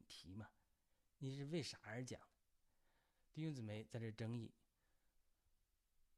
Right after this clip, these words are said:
讲恩典福音异端，这个话，我不认同恩典福音的所有的教导事情，但是这种话我还是认为大家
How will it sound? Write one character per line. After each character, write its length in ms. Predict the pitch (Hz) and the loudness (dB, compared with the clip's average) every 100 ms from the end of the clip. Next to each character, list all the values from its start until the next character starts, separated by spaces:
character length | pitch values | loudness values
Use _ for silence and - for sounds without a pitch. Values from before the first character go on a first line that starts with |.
| - - | -20 -4
讲 200 | - 117 | 0 2
恩 160 | 131 135 | 2 2
典 140 | 120 | 0
福 120 | 104 | -2
音 260 | 107 107 110 - | -4 -4 -6 -8
异 80 | 127 | -10
端， 280 | 110 110 104 - - _ _ - - | -6 -4 -4 -8 -20 _ _ -20 -18
这 140 | - 196 | -6 2
个 200 | 156 120 | 4 2
话， 420 | - 147 113 - - - - - - - - - - _ - - - - - - _ _ - _ _ _ _ - | 2 0 0 -2 -10 -20 -20 -20 -20 -20 -14 -16 -16 _ -20 -20 -20 -20 -20 -20 _ _ -20 _ _ _ _ -2
我 160 | 135 | -2
不 160 | 127 208 | 2 4
认 240 | 233 220 | 8 8
同 120 | 110 110 | 6 4
恩 120 | 113 | 4
典 140 | 113 | 2
福 100 | 98 | 2
音 140 | 104 98 | 0 0
的 100 | 98 | -2
所 160 | 107 | -4
有 60 | 107 | -4
的 120 | 95 | -6
教 220 | 98 101 | -8 -6
导 120 | 87 | -6
事 100 | 92 | -8
情， 160 | 113 104 | -10 -6
但 140 | 147 156 | -4 -6
是 40 | - | -6
这 120 | - | -2
种 160 | 202 - | 0 0
话 220 | - 120 | 0 0
我 220 | 101 92 | 0 -2
还 360 | - - - 95 | -6 -8 -8 -6
是 240 | 135 135 - - - - _ _ _ _ _ _ | -6 -8 -10 -18 -20 -20 _ _ _ _ _ _
认 200 | 135 113 | -2 0
为 200 | 87 62 | -2 -6
大 120 | - 104 | -6 -6
家 240 | 95 87 | -6 -8